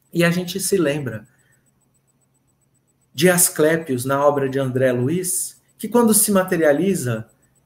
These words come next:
esse espírito se materializa da cintura pra cima para trazer respostas ao grupo de estudos de André Luiz,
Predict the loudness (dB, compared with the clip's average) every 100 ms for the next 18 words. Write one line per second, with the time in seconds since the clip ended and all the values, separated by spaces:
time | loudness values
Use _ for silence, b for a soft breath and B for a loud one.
0 | -4 -2 0 -2 -2 -2 -4 -6 -8 -4
1 | -4 0 0 0 -2 -6 B B B 0
2 | 2 4 2 -2 -2 -2 -2 -2 -2 -4
3 | -2 0 0 2 2 2 0 2 2 2
4 | -4 -2 4 4 4 0 -2 -2 -2 -4
5 | -4 -12 -14 b b -6 -2 -2 2 2
6 | 2 -2 -2 -2 2 4 4 4 4 2
7 | 2 0 -6